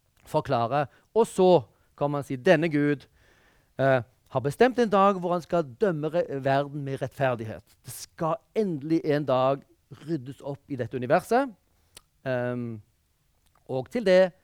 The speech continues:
har han utpekt en per-, mann som han har vist, eller bevist, ved å, å reise ham opp fra de døde. Og da ser det ut som Paulus ble avbrutt. <laughs> Paulus hadde sikkert mye mer han kunne sagt.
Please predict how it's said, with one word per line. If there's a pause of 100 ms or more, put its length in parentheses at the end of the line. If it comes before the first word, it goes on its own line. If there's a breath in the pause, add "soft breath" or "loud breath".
(100)
har
han
utpekt (320)
en
per-,
mann (1400)
som
han
har
vist, (380)
eller (100)
bevist, (320)
ved
å, (200)
å
reise
ham
opp
fra
de
døde. (1160)
Og
da
ser
det
ut
som
Paulus
ble
avbrutt. (120)
<laughs>
Paulus
hadde (260)
sikkert
mye
mer
han
kunne
sagt.